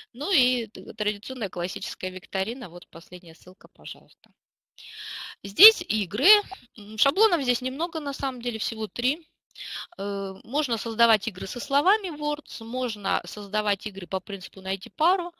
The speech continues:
и можно обычные классические квизы создавать. Три шаблона.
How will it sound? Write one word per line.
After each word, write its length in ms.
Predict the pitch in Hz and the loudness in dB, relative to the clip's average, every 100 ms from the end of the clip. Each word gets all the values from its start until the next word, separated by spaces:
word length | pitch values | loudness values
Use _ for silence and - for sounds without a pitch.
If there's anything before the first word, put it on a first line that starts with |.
| - - - | -16 -16 -10
и 100 | 339 | -4
можно 280 | 311 240 | -2 0
обычные 360 | 202 208 - 202 | 0 0 -4 -4
классические 680 | - 180 - 202 190 - 175 | -2 -4 -4 -6 -8 -8 -10
квизы 440 | - 175 160 147 | -8 -12 -10 -10
создавать. 680 | 143 127 - 143 - 131 - - | -10 -10 -12 -14 -12 -14 -16 -6
Три 260 | 226 277 - | -4 -4 -8
шаблона. 500 | - 175 147 156 | -14 -12 -16 -18